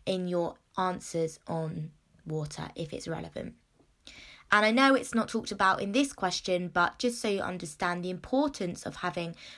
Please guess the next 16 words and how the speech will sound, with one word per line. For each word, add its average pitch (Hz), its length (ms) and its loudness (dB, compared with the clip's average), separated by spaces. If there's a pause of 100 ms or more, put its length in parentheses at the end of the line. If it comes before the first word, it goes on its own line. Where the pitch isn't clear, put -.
a 190 60 -4
high 214 320 4
specific - 560 -10
heat - 220 -6
capacity - 480 -10
in 185 200 -6
order 185 240 -4
to 160 140 -10
buffer 196 540 2 (420)
against 170 500 -2
temperature 233 400 -2
fluctuations, 170 1120 -4 (380)
is 185 400 0 (180)
it's 220 220 -4
important 180 680 -4
for 165 400 -2